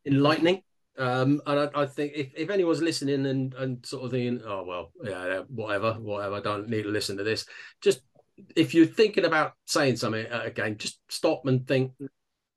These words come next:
"How would I feel if that was my wife or sister or daughter or mum getting, you know, that said to them?" Just, just sort of just stop, check, have a think,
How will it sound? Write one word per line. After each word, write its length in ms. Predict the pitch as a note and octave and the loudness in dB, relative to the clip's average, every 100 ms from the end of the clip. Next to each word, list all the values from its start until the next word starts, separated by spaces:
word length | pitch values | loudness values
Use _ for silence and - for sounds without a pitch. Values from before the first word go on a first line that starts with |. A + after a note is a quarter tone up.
| _ | _
"How 120 | E3+ F3 | -6 -2
would 140 | D#3+ | 0
I 100 | D3+ | 0
feel 220 | C#3 C#3+ | 2 2
if 120 | C3 C3 | 2 -2
that 180 | C3+ | -6
was 180 | C#3 B2+ | -4 -2
my 320 | C3 B2 A#2+ - | -2 -2 -4 -6
wife 400 | C3+ C3+ B2 - | -6 -4 -4 -8
or 140 | A#2 G2 | -12 -6
sister 380 | C#3+ B2+ - A#2+ | -4 -4 -4 -4
or 220 | A#2 A2 - | -4 -6 0
daughter 540 | C3 B2+ B2+ B2 A#2+ - | 4 4 2 0 -2 -2
or 160 | G2+ | -6
mum 440 | A2 A#2 A#2 A#2 A2+ _ _ _ - | -2 0 0 -4 -8 _ _ _ -6
getting, 520 | B2 A#2+ A#2 A2+ A2+ _ _ _ _ | -6 -4 -4 -4 -6 _ _ _ _
you 160 | F#3 A#2 | -4 -2
know, 180 | G#2 G2 _ _ _ _ _ _ _ | -4 -6 _ _ _ _ _ _ _
that 240 | - A2+ - | -2 -2 0
said 300 | - A2+ - | -2 -2 -2
to 180 | A2+ F#2+ | -8 -8
them?" 160 | F2 - | -10 -2
Just, 220 | D#3 C3 - | 0 0 -2
just 200 | - C#3+ - _ - | -2 -2 -4 _ -4
sort 160 | D#3+ | 0
of 120 | D3+ C3 | 0 4
just 340 | F#3+ C3+ - _ | 4 4 -2 _
stop, 380 | - - D#3 - _ _ _ _ | -6 -2 -2 -2 _ _ _ _
check, 320 | - D3 - - _ _ | 0 0 0 -10 _ _
have 120 | D3 C#3+ | -4 -2
a 60 | |
think, 440 | C3 A#2+ A2 - | 0 0 0 -8